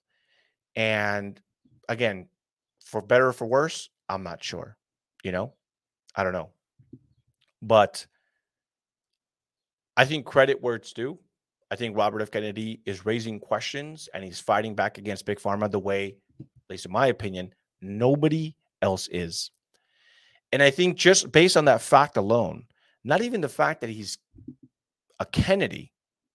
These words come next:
and the history of assassinations that come with his family, I mean, come on. Why wouldn't you guy, give this guy se-,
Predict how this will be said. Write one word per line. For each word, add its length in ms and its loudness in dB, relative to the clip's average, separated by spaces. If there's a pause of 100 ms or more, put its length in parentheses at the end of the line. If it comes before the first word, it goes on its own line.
(180)
and 140 2
the 60 0
history 440 0
of 100 4
assassinations 920 2
that 120 2
come 160 -2
with 120 -4
his 140 -8
family, 600 0 (1200)
I 200 6
mean, 240 -2
come 260 4
on. 360 2 (680)
Why 340 10
wouldn't 460 0
you 120 -4
guy, 360 0
give 180 -2
this 200 -2
guy 440 -6 (1400)
se-, 260 -8